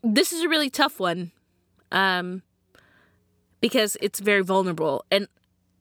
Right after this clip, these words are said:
it's not a fear of mine. I just struggle with being vulnerable out loud, and that's something this podcast has been teaching me, <laughs> is that I struggle with that. Um, so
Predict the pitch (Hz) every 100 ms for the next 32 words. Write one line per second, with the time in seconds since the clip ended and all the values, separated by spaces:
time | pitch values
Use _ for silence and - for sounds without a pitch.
0 | _ _ - - 262 262 254 247 - 220
1 | 254 - 247 254 254 247 247 - 202 202
2 | - - - 208 190 208 220 226 233 233
3 | 233 233 240 247 247 233 254 262 - _
4 | _ - 196 165 180 170 185 226 _ _
5 | - - - - - - 220 202 - 247
6 | 262 240 202 - 185 190 196 214 - 180
7 | 170 - _ - 180 175 165 - 208 196
8 | 226 233 240 - - 262 - - - -
9 | 214 196 175 170 190 - - 185 185 220
10 | 233 240 269 - _ - - - 196 185
11 | 180 180 - 220 208 208